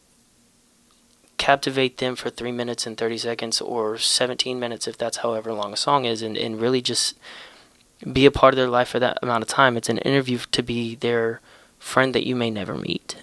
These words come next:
And, and I want to make sure that the integrity of my art is, is always the truest and the, and the most important, because I feel like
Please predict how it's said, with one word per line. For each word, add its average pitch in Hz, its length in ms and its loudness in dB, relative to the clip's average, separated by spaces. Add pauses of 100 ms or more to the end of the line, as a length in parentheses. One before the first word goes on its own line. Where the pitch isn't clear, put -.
(160)
And, 120 280 0
and 117 460 -2
I 123 140 6
want 139 320 6
to - 100 -2
make 127 180 2
sure 120 320 4
that 113 280 4 (680)
the 127 120 4
integrity 127 500 4
of 120 140 2
my 117 160 2
art 123 280 8
is, 113 220 -2
is 117 220 -4 (100)
always 113 640 4 (1500)
the 131 200 0
truest 139 840 4
and 123 160 -2
the, 117 80 0
and 123 140 0
the 120 40 0
most 117 300 2
important, 117 500 -2 (120)
because 113 280 -4
I 110 80 0
feel 131 260 0
like 123 300 -2